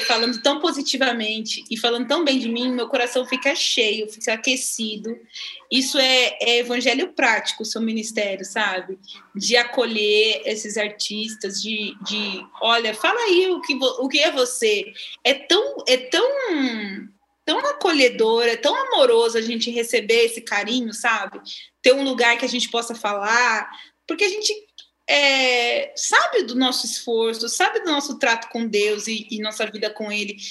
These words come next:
de, "Poxa, Deus, será que isso tá fazendo diferença de alguma forma?" Às vezes a gente não vê, a gente fica esperando só pela eternidade, mas é os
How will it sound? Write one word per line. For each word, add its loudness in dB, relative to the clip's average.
de, -2
"Poxa, 0
Deus, -4
será 0
que -2
isso -4
tá -2
fazendo -6
diferença -8
de -2
alguma -6
forma?" -2
Às 0
vezes -2
a 0
gente 0
não -2
vê, 6
a -4
gente -4
fica -6
esperando -2
só -4
pela -2
eternidade, 0
mas 4
é 6
os -2